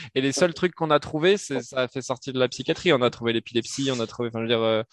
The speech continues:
ouais, c'est sorti de la psychiatrie, mais par définition, on n'a toujours pas la racine biologique. Et donc, le biologique en psychiatrie, c'est une des grosses hypothèses. Et donc, quand vous avez un, c'est un postulat, en fait. C'est-à-dire que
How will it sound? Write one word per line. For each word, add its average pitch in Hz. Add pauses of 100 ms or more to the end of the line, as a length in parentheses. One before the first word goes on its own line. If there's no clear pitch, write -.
(180)
ouais, 113
c'est 113
sorti 123
de 120
la 120
psychiatrie, 131
mais 123
par 120
définition, 123
on 135
n'a 127
toujours 135
pas 170
la 147
racine 131
biologique. 131 (300)
Et 131
donc, 147
le 165
biologique 170
en 151
psychiatrie, 143
c'est 131
une 123
des 120
grosses 131
hypothèses. 139 (1000)
Et 135
donc, 143
quand 147
vous 135
avez 131
un, 127 (180)
c'est -
un 110
postulat, 127
en 117
fait. -
C'est-à-dire 117
que 117